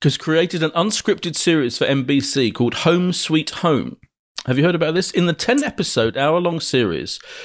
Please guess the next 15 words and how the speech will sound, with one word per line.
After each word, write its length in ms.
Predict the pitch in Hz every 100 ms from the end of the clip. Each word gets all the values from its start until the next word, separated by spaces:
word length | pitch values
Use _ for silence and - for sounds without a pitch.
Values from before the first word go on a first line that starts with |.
| -
two 240 | - 220 285
families 600 | - 220 202 110 92 -
who 80 | 131
lead 180 | 147
very 180 | 156 175
different 280 | 208 - 147
lives 300 | 147 170 190
go 140 | - 143
through 180 | -
a 40 | 131
full 300 | - 175 214
immersion 540 | 190 175 160 - 127
cultural 500 | - - - - 156
experiment. 840 | - - - 135 120 87 76 - - - _ - - - - -
Um, 680 | 123 120 120 120 117 120